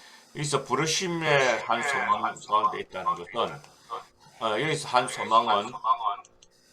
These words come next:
음, 그, 예, 부르심의 한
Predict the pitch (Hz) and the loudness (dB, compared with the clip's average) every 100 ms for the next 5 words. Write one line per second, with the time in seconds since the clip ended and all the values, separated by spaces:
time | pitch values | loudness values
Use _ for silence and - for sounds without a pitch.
0 | _ _ _ - 104 101 95 87 76 - | _ _ _ -16 -12 -10 -10 -10 -14 -18
1 | - - _ _ - - - 107 104 98 | -20 -20 _ _ -20 -20 -4 2 2 2
2 | 87 - - 104 101 90 - _ _ _ | -2 -8 -8 -6 -6 -8 -14 _ _ _
3 | _ _ _ _ _ - - - - _ | _ _ _ _ _ -20 -20 -20 -20 _
4 | - - - - _ _ _ - - - | -20 -20 -20 -20 _ _ _ -20 -20 -20
5 | - - - - - - - - - - | -20 -20 -20 -20 -20 -20 -20 -20 -20 -20
6 | - - - - - - _ _ 104 98 | -20 -20 -20 -20 -20 -20 _ _ -10 -8
7 | 95 113 131 139 156 135 139 143 | -8 -6 -4 -4 -4 0 0 -2